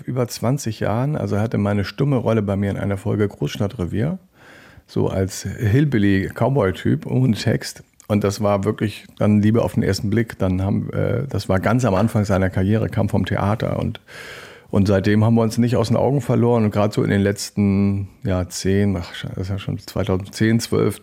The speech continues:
dreizehn Jahren haben wir sehr viele Sachen zusammen gemacht. Also Filme gemeinsam produziert, wie den Dokumentarfilm, äh, Wildes Herz, wo Charlie Hübner Regie gemacht hat mit Sebastian Schulz zusammen. Dann habe ich auch mal einen Polizeiruf gemacht, so seinen, seinen, seinen klassischen Hit.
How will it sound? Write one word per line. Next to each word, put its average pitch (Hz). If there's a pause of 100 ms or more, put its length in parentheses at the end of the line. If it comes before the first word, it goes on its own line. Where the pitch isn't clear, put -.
dreizehn 104
Jahren 92
haben 92
wir 90
sehr 92
viele 92
Sachen 95
zusammen 90
gemacht. 90
Also 87 (500)
Filme 104
gemeinsam 101
produziert, 107
wie 98
den 98
Dokumentarfilm, 101
äh, 95
Wildes 104
Herz, 104
wo 104
Charlie 95
Hübner 98
Regie 101
gemacht 95
hat -
mit 95
Sebastian 95
Schulz 98
zusammen. 95 (500)
Dann 101
habe 104
ich 107
auch 101
mal 107
einen 101
Polizeiruf 101
gemacht, 92
so 110
seinen, 95
seinen, 92
seinen 95
klassischen 101
Hit. 101